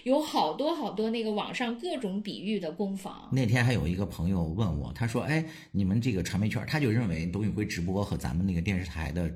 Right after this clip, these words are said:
Speaker 2: 什么主播是一个大行业嘛。他说：“为什么那个小编怨气这么大呢？”我说：“可能这也是就是新经济下可能没有怎么得到解决的这个问题嘛，可能大家都是还在按照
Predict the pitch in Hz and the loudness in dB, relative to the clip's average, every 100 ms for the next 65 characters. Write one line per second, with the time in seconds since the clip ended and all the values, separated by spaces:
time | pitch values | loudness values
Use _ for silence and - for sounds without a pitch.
0 | - 76 76 80 76 82 - 80 78 92 | -6 -6 -4 -2 -2 -4 -2 -2 -2 -4
1 | - 80 - 90 117 76 64 - - - | -4 -6 -6 -2 -2 -2 -6 -10 -20 -20
2 | - _ - 127 127 127 127 127 - - | -20 _ -4 0 4 4 2 -2 -12 -12
3 | - 170 170 95 92 - - 104 98 104 | 0 2 4 2 2 0 -4 -2 0 0
4 | 104 85 - 113 87 90 85 71 69 - | 0 -2 -2 0 0 0 -2 -4 -6 -10
5 | - - - 101 117 127 117 - 80 117 | -16 -16 -4 -2 2 0 0 2 4 4
6 | 123 76 71 95 90 78 76 92 85 131 | 4 0 0 0 0 -2 -2 -4 0 2
7 | 135 123 113 104 87 92 73 71 - 76 | 4 4 4 2 0 0 -2 -4 -4 -2
8 | 82 90 104 87 78 69 78 82 - - | 0 2 2 0 -2 -2 -2 -4 -6 -12
9 | - 76 98 87 78 64 60 85 87 85 | -4 -2 0 0 -2 -4 -4 -2 -2 0
10 | 98 139 - 69 67 69 90 113 127 104 | 0 0 0 -2 -6 -4 0 2 2 2
11 | 113 113 - - - 113 110 95 95 120 | 2 0 -4 -12 -4 -2 0 0 2 4
12 | 123 107 117 107 87 | 4 4 2 2 0